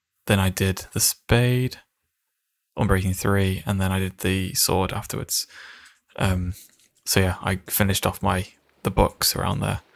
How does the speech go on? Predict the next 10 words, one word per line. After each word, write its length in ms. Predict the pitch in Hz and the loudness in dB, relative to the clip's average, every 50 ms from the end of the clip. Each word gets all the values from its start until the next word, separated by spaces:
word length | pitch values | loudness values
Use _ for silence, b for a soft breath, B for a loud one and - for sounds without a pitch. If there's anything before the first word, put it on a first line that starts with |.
| B B B B B B B B B B B B B - - | B B B B B B B B B B B B B -4 0
This 260 | - 107 - - - | 0 2 2 2 2
just, 380 | - - 101 - - - - - _ _ - - - _ _ _ - | 2 0 2 2 0 0 -2 -6 _ _ -20 -20 -20 _ _ _ 0
this 200 | 123 113 - 107 | 2 2 4 4
was 140 | 104 95 | 4 4
a 300 | 98 95 92 92 90 87 - - _ _ _ - - | 4 4 4 2 0 -2 -6 -12 _ _ _ -18 -6
single 320 | - - - 104 92 98 92 | 0 2 4 4 4 2 2
block 320 | - 98 98 - - - | 2 2 2 2 0 -2
tunnel, 440 | - - - 92 92 92 90 90 - - - _ _ - | -2 0 2 2 2 2 0 -2 -4 -10 -20 _ _ -4
uh, 180 | - 95 92 | -2 -2 -2
previously 680 | - - - 98 92 95 92 - - - 92 101 - | 0 0 0 0 2 2 0 0 2 2 0 0 -2